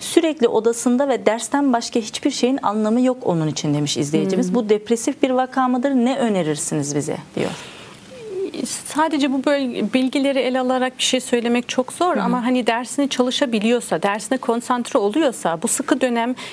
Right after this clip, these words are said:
Speaker 2: elbet geçecektir. Yani bir sınav varsa sınavını ve-, e, verebilecektir ve verdikten sonraki döneme bakmak lazım. Eğer verdikten sonra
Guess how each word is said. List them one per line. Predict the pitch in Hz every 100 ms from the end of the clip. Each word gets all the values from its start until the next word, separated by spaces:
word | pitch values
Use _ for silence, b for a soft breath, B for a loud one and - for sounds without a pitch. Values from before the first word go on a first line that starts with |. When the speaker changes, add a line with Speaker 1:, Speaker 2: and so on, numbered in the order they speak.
| B
Speaker 2:
elbet | 285 233 285 -
geçecektir. | 349 349 359 349 220 208
Yani | 240 233 240
bir |
sınav | 254 277 262 262 233
varsa | 254 226 - -
sınavını | - 294 254 262 254
ve-, | 269
e, | - 226
verebilecektir | 240 247 214 247 214 254 - 262 359 - B B
ve | 285
verdikten | 277 277 269 294 320 320
sonraki | - 349 302 254 214
döneme | 202 190 254 294
bakmak | 214 - 175 190
lazım. | 175 180 190 -
Eğer | 240 294 277 220
verdikten | 240 240 240 415 453
sonra | 440 294 233 185 165